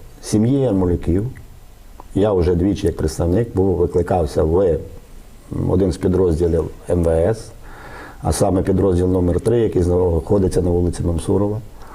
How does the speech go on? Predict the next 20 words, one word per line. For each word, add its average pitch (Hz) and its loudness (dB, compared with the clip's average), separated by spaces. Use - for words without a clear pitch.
і 92 2
порушено 107 2
кримінальну 95 2
справу 113 0
за 92 2
статтею 85 2
триста 85 0
п'ятдесят 80 0
шість 131 0
Кримінального 131 2
кодексу 127 0
України. 117 2
Це - 0
означає 92 2
самоуправство, 95 -2
що - 0
люди, 104 2
котрі 95 0
володіють 87 2
землею, 82 0